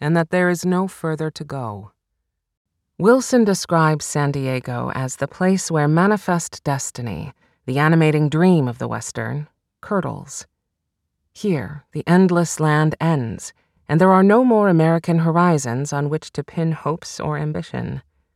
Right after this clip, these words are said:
Only high, unstable cliffs at the ocean's edge to hurl yourself off. I love where I am from, and I love the landscapes of the American West in general,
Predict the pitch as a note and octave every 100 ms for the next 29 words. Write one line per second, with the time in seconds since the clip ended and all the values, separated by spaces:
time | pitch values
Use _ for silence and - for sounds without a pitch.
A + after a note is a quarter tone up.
0 | _ _ _ - D3+ D3+ D3+ D3 F3 E3+
1 | F3+ F3+ D#3+ E3 - D#3 D3+ D3+ - C#3+
2 | C#3 - C#3 C#3 - C#3+ - C#3+ C#3 D3+
3 | B2+ C#3+ - - D#3 A3 G#3+ C#3 A#2+ A#2
4 | B2 A#2 - A2+ B2+ - _ _ _ _
5 | _ _ _ _ _ _ _ _ _ _
6 | - G#3 G#3 F3+ C#3+ B2+ - A#2+ B2+ B2
7 | B2+ - B2 F#2+ C3 - - - D3 E3
8 | G3 G3 F#3 F#3+ E3 D#3 D#3+ E3+ E3 -
9 | C3+ A#2 - C3+ C#3 C#3 C#3+ C#3 C3+ D3
10 | C3+ C#3 - D#3 D3+ D3 A#2+ A2+ A2+